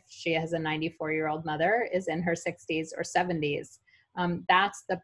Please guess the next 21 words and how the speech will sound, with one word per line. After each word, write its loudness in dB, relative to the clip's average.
perfect 2
time 0
to -2
start 2
those -2
conversations. -2
And 2
if 0
she's 0
on 2
board 4
with 0
her 2
mother 2
leaving 0
a 0
bequest -2
or 2
a -2
planned -6
gift, 2